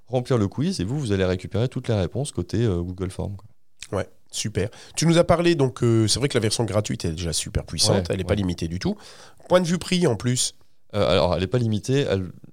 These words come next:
Speaker 1: dans la version, euh, non gratuite, euh, il y a un
Speaker 2: Elle
Speaker 1: Ouais,
Speaker 2: est
Speaker 1: non.
Speaker 2: limitée par les templates, en
Speaker 1: Elle
Speaker 2: fait,
Speaker 1: est
Speaker 2: hein.
Speaker 1: limitée
Speaker 2: Si
Speaker 1: par les
Speaker 2: j-,
Speaker 1: templates et par le
Speaker 2: ouais.
Speaker 1: fait que tu puisses pas intégrer de PowerPoint. Parce que dans la version payante,
Speaker 2: Ah, ouais.
Speaker 1: tu peux faire, euh, insertion
Speaker 2: Prendre
Speaker 1: de
Speaker 2: tes
Speaker 1: PowerPoint.
Speaker 2: PowerPoint,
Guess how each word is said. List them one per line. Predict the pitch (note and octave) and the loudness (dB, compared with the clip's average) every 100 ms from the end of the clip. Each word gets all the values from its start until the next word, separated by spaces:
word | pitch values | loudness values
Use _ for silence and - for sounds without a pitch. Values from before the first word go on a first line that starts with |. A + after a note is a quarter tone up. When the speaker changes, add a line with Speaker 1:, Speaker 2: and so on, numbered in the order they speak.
| - - E2 | -18 -12 -2
Speaker 1:
dans | A2 | 2
la | A2 | 4
version, | A2+ A2+ C3+ B2 | 2 0 -2 2
euh, | G#2 F#2+ F#2 F2+ F2 F2 | 2 4 2 2 0 -2
non | F2+ A#2+ C#3 | -2 -2 0
gratuite, | G#2+ G#2+ - C#3+ - - | 0 -2 -4 -8 -6 0
euh, | C3+ C3+ - F#2+ F#2 | 2 2 0 -2 -2
il | F2+ | -2
y | F#2 | -2
a | F2+ | -2
un | E2+ E2+ E2+ - - - - - - - - - | -2 -4 -6 -12 -20 -20 -20 -20 -20 -20 -16 -6
Speaker 2:
Elle | A#2 | 0
Speaker 1:
Ouais, | |
Speaker 2:
est | A#2+ | 2
Speaker 1:
non. | |
Speaker 2:
limitée | C3 B2+ D3 | 2 0 2
par | B2+ | 2
les | A#2 | 2
templates, | C3 B2 A2+ G#2+ | 0 0 -2 -2
en | |
Speaker 1:
Elle | - | -6
Speaker 2:
fait, | F#2 | -4
Speaker 1:
est | |
Speaker 2:
hein. | G2 | -2
Speaker 1:
limitée | G#2 C3+ | -2 -2
Speaker 2:
Si | A#2 | 2
Speaker 1:
par | G#2+ | 4
les | |
Speaker 2:
j-, | G#2 | 4
Speaker 1:
templates | A2 G#2+ A#2 B2 G#2+ | 0 2 2 2 0
et | |
par | G2 F#2 | -2 0
le | |
Speaker 2:
ouais. | |
Speaker 1:
fait | B2 A2 | -2 -4
que | |
tu | G2+ F#2+ | -8 -10
puisses | F2 - | -12 -4
pas | A#2+ A2 | 0 2
intégrer | G2+ G2 F#2 G#2+ | 0 -4 -4 -4
de | G2 | -4
PowerPoint. | F2 G2+ F#2+ F#2 F2+ F2 | -6 -4 -6 -4 -8 -10
Parce | - | -8
que | |
dans | F#2+ | -2
la | F#2 | 0
version | F#2+ G#2 | 0 0
payante, | A2 F#2+ | 0 0
Speaker 2:
Ah, | C3 | 0
ouais. | |
Speaker 1:
tu | E2 | -4
peux | - A2+ A#2 | -2 0 2
faire, | G#2+ G2+ F#2+ | 0 -2 0
euh, | E2+ - | -2 -4
insertion | G2 G#2 A2+ | -4 -2 0
Speaker 2:
Prendre | A2+ | 0
Speaker 1:
de | |
Speaker 2:
tes | A2+ | 0
Speaker 1:
PowerPoint. | A2+ G2+ G2 G#2 | 2 2 2 0
Speaker 2:
PowerPoint, | A#2 | 0